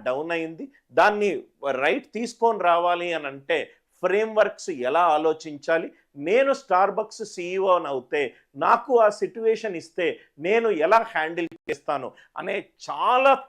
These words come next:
థాట్ ప్రొవోకింగ్ కేస్ స్టడీస్ ఉంటాయి. ఈ కేస్ స్టడీస్ ప్రతి ఒక్కరూ చదువుకొని రావాలి. మళ్ళీ చెప్తున్నాను, హార్వర్డ్ బిజినెస్ స్కూల్ యొక్క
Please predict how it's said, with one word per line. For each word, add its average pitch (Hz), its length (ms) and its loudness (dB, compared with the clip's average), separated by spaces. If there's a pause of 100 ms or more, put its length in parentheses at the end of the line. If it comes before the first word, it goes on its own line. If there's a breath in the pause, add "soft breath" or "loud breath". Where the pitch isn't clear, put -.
(180)
థాట్ 269 340 4 (120)
ప్రొవోకింగ్ 165 580 -2 (280 soft breath)
కేస్ 202 240 2
స్టడీస్ 143 420 -4
ఉంటాయి. 113 540 -4 (360)
ఈ - 20 2 (160)
కేస్ 208 220 2
స్టడీస్ 208 420 -2
ప్రతి 147 280 -6 (100)
ఒక్కరూ 226 340 0
చదువుకొని 160 580 -2
రావాలి. 147 300 0 (320 soft breath)
మళ్ళీ 214 240 2 (120)
చెప్తున్నాను, 180 580 -4 (340 soft breath)
హార్వర్డ్ 233 640 6
బిజినెస్ 180 400 -6
స్కూల్ 180 280 -6 (100)
యొక్క 151 180 -4